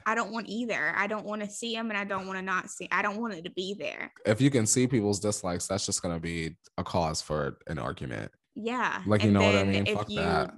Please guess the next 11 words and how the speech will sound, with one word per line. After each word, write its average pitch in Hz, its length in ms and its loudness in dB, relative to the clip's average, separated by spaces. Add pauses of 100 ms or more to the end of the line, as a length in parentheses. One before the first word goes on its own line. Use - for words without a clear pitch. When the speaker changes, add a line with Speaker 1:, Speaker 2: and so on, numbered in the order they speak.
(340)
Speaker 1:
can't 233 400 -4
see 190 260 -4
it, 175 120 -4
then 190 140 -6
that's 196 280 -2
just, 185 180 -8
like, 185 200 -6
invisible, 180 640 -6
like, 165 260 -6
online 160 760 -4
bullying. 196 600 -8